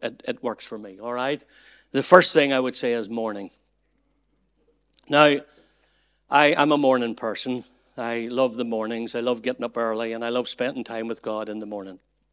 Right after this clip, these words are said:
I've loads of theology about that. Um, the manna had to be gathered in the morning. If you didn't lift it before sunrise, it rot. But then I, I, I know there's mums in the room.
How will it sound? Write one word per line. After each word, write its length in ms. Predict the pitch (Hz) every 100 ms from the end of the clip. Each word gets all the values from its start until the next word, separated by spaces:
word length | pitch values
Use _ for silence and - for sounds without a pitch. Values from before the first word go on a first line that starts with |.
| _ _ _ _ _ _
I've 140 | 104 110
loads 260 | 117 120
of 80 | 117
theology 640 | - 117 117 123 113 117
about 300 | 117 120 127
that. 320 | 117 110 113 - _ _ _ _ _ _ _ _ _ -
Um, 380 | 113 113 104 101 - - - _ -
the 80 | 123
manna 400 | 120 117 123 110
had 160 | 127
to 80 | 120
be 80 | 117
gathered 400 | 113 120 120 117
in 60 |
the 80 | 120
morning. 400 | 113 117 117 123
If 120 | 117
you 60 | 123
didn't 240 | 120 117
lift 160 | 117 -
it 100 | 117
before 300 | - - 117
sunrise, 580 | - 117 113 110 113 113
it 140 | 113
rot. 220 | 107 113
But 180 | 151 139 - - - _ -
then 200 | 160 160
I, 180 | 156 160
I, 320 | 147 151 143
I 60 |
know 220 | 143 147 139
there's 220 | 139 113
mums 480 | 127 135 123 117 120
in 100 | 113
the 100 | 107
room. 300 | 104 90